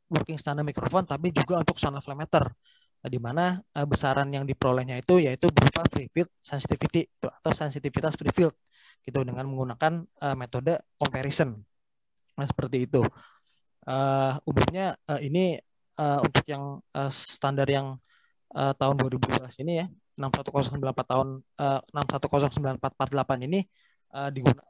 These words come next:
eh, dikhususkan untuk sound level meter yang kelas satu. Tuh. Kemudian standar yang berikutnya itu I E C enam satu enam tujuh dua part tiga tahun dua ribu tiga belas, yaitu terkait dengan periodic test. Dan standar inilah yang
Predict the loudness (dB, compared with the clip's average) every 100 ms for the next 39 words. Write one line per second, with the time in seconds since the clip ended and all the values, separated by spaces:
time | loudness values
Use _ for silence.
0 | -2 2 4 4 2 -2 -2 0 2 2
1 | 2 2 2 0 -4 -2 -2 0 0 0
2 | -2 -2 0 0 2 0 0 0 -2 -4
3 | _ _ _ _ _ _ _ _ _ 0
4 | 4 4 0 _ _ _ -14 -12 -20 _
5 | _ _ _ _ _ _ _ _ -2 2
6 | 2 2 2 2 2 -2 0 0 0 0
7 | 0 -2 0 -2 -4 -2 0 0 -2 -6
8 | 0 0 0 -2 -2 -4 -4 -6 -4 -6
9 | -2 0 0 -2 -6 -4 -4 -2 -2 0
10 | 0 0 -2 -4 0 2 2 -2 -12 -12
11 | -4 -2 -2 -4 -4 -2 -4 -4 -6 -6
12 | -6 0 2 2 0 -12 -20 -20 _ _
13 | -6 -6 -4 -4 -4 -6 -6 0 2 2
14 | 0 -8 -4 -2 -2 -6